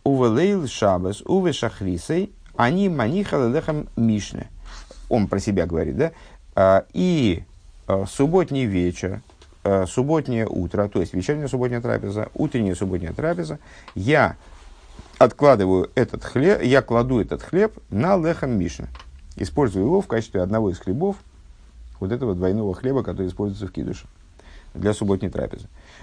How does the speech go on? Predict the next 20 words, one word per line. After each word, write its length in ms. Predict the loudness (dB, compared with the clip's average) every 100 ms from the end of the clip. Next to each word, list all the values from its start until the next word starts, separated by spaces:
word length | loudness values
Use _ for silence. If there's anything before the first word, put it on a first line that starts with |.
| -8
Веомар. 480 | 0 4 4 2 -4 -14 -20 -10
Дегам 640 | 0 2 4 2 2 2
белейл 360 | 2 2 0 -2
шабас 480 | 0 0 2 0
ихолен 580 | -2 -2 0 0 0 2
леохлей. 960 | 2 2 -2 -2 0 0 -2 -4 -6 -8 -14 -20 -20 -20 -10 0
И 280 | 2 2
говорит 540 | 2 2 2 2 -2 -2
он, 260 | -4 -4 -10 -8
и, 300 | -2 0 0 -2
и 260 | -2 0 -2
сказал, 640 | -2 -6 -2 0 -2 -4 -14 -20 -20 -18
что 240 | -4 0
также 560 | 2 4 4 2 -2 -4
в 60 | -4
субботнюю 800 | -2 0 2 0 -2 -2 -4 -8 -16 -6
ночь 460 | -2 0 -2 -6 -10
можно 360 | -2 2 2 2
его 180 | 0 2
есть. 500 | 2 0 -2 -10